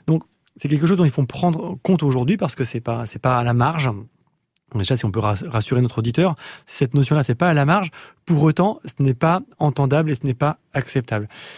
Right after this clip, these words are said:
Ce qui fait aujourd'hui que nos enfants s'autorisent un peu plus, c'est que les adultes, aujourd'hui, les parents d'aujourd'hui, ne mettent pas forcément les mêmes limites, euh, à leurs enfants que nos parents ou nos grands-parents pouvaient le faire.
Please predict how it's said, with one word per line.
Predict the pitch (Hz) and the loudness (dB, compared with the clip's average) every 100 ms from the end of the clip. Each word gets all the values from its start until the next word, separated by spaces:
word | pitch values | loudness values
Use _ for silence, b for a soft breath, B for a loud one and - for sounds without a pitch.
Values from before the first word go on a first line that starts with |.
| B B B | B B B
Ce | - | -4
qui | 190 | 0
fait | 175 220 | 2 2
aujourd'hui | 180 156 151 190 | 2 2 0 0
que | 175 | 2
nos | 139 | 2
enfants | 143 - 185 | 2 0 -4
s'autorisent | - 175 180 175 | -2 0 2 2
un | 147 | 2
peu | 127 | 0
plus, | 117 220 | 0 -2
c'est | - 151 | 0 0
que | 139 139 - _ - | 2 0 -2 _ -2
les | 139 165 156 | 2 4 2
adultes, | 139 185 | 2 0
aujourd'hui, | 269 175 147 139 151 | 0 0 0 2 2
les | 160 | 2
parents | - 160 156 | 2 0 2
d'aujourd'hui, | 147 147 131 131 127 175 B B B - | 2 2 2 0 2 0 B B B 2
ne | |
mettent | 139 139 | 2 2
pas | 170 | 0
forcément | 156 156 151 | 0 2 2
les | 135 127 | 4 4
mêmes | 131 156 165 151 | 4 4 4 4
limites, | 147 143 170 - B B B - | 4 2 -2 -8 B B B -6
euh, | 113 | -2
à | - | 0
leurs | 127 131 123 | 0 2 0
enfants | 123 147 170 175 | 0 0 0 0
que | 139 | 0
nos | 147 131 | 2 2
parents | 120 107 127 | 0 0 0
ou | |
nos | 120 | 2
grands-parents | 110 113 120 135 | 0 0 0 -2
pouvaient | 120 117 | 0 0
le | 120 | 0
faire. | - 175 147 | 2 2 0